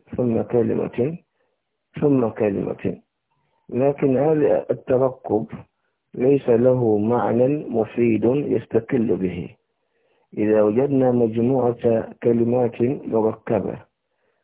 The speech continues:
وهذه الكلمات المجموعة المركبة إذا لم يفد معنى مستقلا لا تسمى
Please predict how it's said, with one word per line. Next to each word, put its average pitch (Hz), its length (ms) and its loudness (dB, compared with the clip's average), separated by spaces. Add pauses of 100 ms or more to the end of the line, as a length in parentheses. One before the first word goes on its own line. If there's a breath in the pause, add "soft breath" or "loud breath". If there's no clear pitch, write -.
(240)
وهذه 127 680 2
الكلمات 113 680 0 (220)
المجموعة 110 1040 0
المركبة 117 840 -2 (600)
إذا 120 320 4
لم 113 380 2
يفد 123 540 0
معنى 113 760 0 (460)
مستقلا 113 1080 -2 (600)
لا 117 560 0 (180)
تسمى 110 680 0